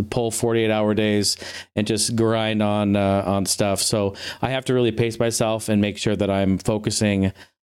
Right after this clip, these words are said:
on myself and my health and, you know, all that good stuff. So yeah, there, there definitely has been a break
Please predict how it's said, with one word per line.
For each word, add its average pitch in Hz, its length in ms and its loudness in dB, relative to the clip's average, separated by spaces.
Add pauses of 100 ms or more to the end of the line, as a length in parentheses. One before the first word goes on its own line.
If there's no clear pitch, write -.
(120)
on 101 520 0
myself 95 1120 0 (300)
and 92 280 0
my 92 400 0 (120)
health 98 580 -2
and, 92 400 0
you 113 80 4
know, 95 220 2
all 101 340 0
that 87 240 -2
good 90 180 0
stuff. 85 320 -2
So 98 300 -2 (560)
yeah, 147 280 2
there, 123 300 -2
there 127 140 0
definitely 147 300 0
has 135 80 0
been 139 140 2
a 131 40 2
break 113 440 0